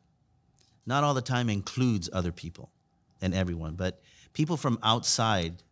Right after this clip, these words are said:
that, that insulation tend to think holistically, tend to think of the good of the majority.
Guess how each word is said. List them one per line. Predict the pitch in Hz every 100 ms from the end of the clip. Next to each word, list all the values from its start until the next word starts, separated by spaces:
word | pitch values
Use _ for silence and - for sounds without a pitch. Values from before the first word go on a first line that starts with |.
| _ _ _ _ _ - - 147 110
that, | 92 85 87 - 110 _ _ -
that | 113 95 92
insulation | 98 90 92 85 95 - 82 78 _ - - -
tend | 147 139
to | 131
think | 107 117 110 104 - _ _ -
holistically, | 101 92 92 - 82 85 85 - - -
tend | - 127 123
to | 117
think | 110 107 - 98
of | 92
the | 90
good | 85 95
of | 92
the | 85
majority. | 85 80 85 90 82